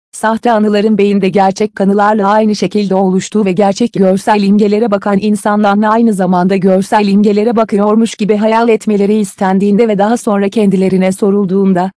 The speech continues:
çoğunlukla gerçek olanı hayal ettiklerini birbirinden ayırmakta başarısız olduklarını bulunmuştur.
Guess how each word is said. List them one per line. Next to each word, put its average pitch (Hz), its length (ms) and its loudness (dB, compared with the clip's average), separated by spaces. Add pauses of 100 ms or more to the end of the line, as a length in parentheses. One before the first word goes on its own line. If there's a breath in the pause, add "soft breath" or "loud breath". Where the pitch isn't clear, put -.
çoğunlukla 214 640 0
gerçek 202 480 -2
olanı 208 320 0
hayal 226 300 0
ettiklerini 214 600 -2
birbirinden 175 520 0
ayırmakta 185 580 0
başarısız 214 480 -2
olduklarını 185 560 -2
bulunmuştur. 170 760 -2